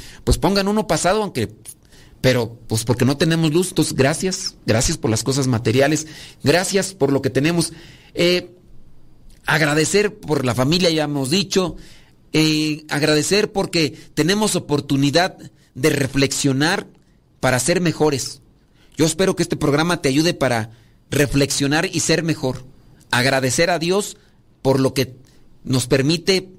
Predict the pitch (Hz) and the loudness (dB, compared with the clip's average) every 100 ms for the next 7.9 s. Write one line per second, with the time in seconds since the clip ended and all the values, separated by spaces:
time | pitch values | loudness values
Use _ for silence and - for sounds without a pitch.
0 | - - - 139 139 156 156 139 135 131 | -20 -20 -8 -2 2 0 2 2 2 2
1 | 135 185 185 165 139 135 139 180 226 220 | 2 2 2 -2 -2 0 0 0 -2 -4
2 | - _ _ _ 135 127 - 175 175 - | -12 _ _ _ -2 0 0 0 0 0
3 | 160 135 - - _ _ _ _ _ _ | 0 0 -6 -20 _ _ _ _ _ _
4 | _ _ _ 123 127 131 123 - _ _ | _ _ _ -2 0 0 -2 -8 _ _
5 | _ _ _ _ _ _ _ _ _ - | _ _ _ _ _ _ _ _ _ -20
6 | _ - - 165 190 170 139 127 127 - | _ -12 -2 -2 0 0 2 2 0 0
7 | 131 - - - - 135 127 151 160 | -2 -2 -16 -16 -6 -2 0 2 0